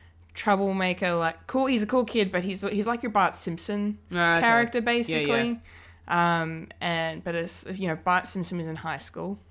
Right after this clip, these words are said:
Speaker 2: Yeah.
Speaker 1: really. And then, yeah, like, there's so many cool characters, and Mario Lopez is, like, the, the, the cool jock guy who's really a sweetheart underneath it all. And
Speaker 2: <laughs>
Speaker 1: yeah. Um,
Speaker 2: That's cool.
Speaker 1: Yeah, so it's a really, really good show.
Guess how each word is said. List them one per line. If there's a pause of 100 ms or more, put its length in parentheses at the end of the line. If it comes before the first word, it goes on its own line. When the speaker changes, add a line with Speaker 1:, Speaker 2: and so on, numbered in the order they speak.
(120)
Speaker 2:
Yeah.
Speaker 1:
really. (320)
And
then, (460)
yeah, (160)
like,
there's
so
many
cool
characters,
and
Mario
Lopez
is,
like, (520)
the, (160)
the, (120)
the
cool
jock (100)
guy
who's (120)
really
a
sweetheart
underneath
it
all.
And
Speaker 2:
<laughs>
Speaker 1:
yeah. (140)
Um,
Speaker 2:
That's
cool.
Speaker 1:
Yeah,
so
it's
a
really,
really
good
show.